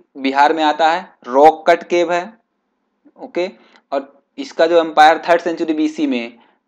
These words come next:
ठीक है, as a part of sacred architecture of Ajivak, ये जो है Ajivak की sacred architecture के तौर पे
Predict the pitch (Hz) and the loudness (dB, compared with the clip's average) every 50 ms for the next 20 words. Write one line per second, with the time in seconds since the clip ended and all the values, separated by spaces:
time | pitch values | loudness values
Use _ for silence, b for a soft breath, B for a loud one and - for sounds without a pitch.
0 | _ - 180 185 226 208 160 120 - _ _ _ _ _ _ _ - 135 147 151 | _ -8 -6 -4 -4 -4 -4 -6 -10 _ _ _ _ _ _ _ -4 -2 0 0
1 | 165 156 - - 151 156 160 190 214 214 - - - _ - - - 156 139 160 | 0 2 4 4 6 6 4 2 2 0 -2 -6 -20 _ -10 -4 -2 0 0 0
2 | 160 165 160 160 147 147 151 151 147 151 147 151 175 180 196 202 196 - _ - | -2 -2 0 0 0 0 -2 -4 -8 -8 -6 -4 -2 -2 -2 -4 -4 -8 _ -4
3 | 127 131 127 127 127 131 131 131 117 - - - _ _ _ _ _ _ - 135 | -4 -2 -2 -4 -6 -4 -2 -2 -2 -4 -6 -16 _ _ _ _ _ _ -12 -10
4 | 135 131 131 131 147 156 156 156 175 208 233 B B B B B B B _ 135 | -10 -10 -6 -2 0 0 2 0 -2 -6 -8 B B B B B B B _ 2
5 | 139 147 151 151 156 165 170 185 190 185 - - 208 247 311 - - _ _ _ | 4 4 4 2 0 0 2 2 2 2 -2 -8 -8 -8 -8 -10 -16 _ _ _
6 | - - 143 135 - 165 165 156 147 143 139 135 160 147 139 131 127 - - 185 | -4 -4 -2 0 0 0 0 2 2 0 0 0 -4 -4 -4 -4 -4 -6 -8 -8
7 | 202 254 - b b b b b b b b b _ _ - - _ _ _ _ | -8 -8 -10 b b b b b b b b b _ _ -20 -20 _ _ _ _
8 | _ _ _ _ _ _ _ _ _ _ _ - - 156 156 151 143 139 139 135 | _ _ _ _ _ _ _ _ _ _ _ -6 -4 -2 2 4 4 4 4 2
9 | - 175 196 202 | 0 -4 -6 -6